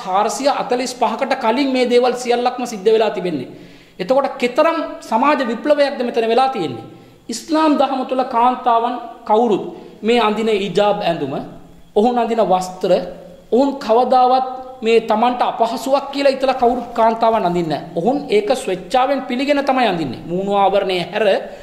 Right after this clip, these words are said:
අනෙකුත් ආකාරයෙන් ආවරණය කර ගැනීම මුස්ලිම් කාන්තාවන් ස්වේච්ඡාවෙන්ම අඳිනවා.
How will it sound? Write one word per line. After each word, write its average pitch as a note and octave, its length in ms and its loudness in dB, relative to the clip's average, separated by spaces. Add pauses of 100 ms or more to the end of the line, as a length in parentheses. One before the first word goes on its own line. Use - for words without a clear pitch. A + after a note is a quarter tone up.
(280)
අනෙකුත් B3 480 -2
ආකාරයෙන් A3+ 540 2
ආවරණය B3 460 2
කර G#3+ 180 2
ගැනීම F3+ 320 0
මුස්ලිම් C#4 380 -2
කාන්තාවන් C#4 420 0
ස්වේච්ඡාවෙන්ම D4+ 720 0
අඳිනවා. A#3+ 420 0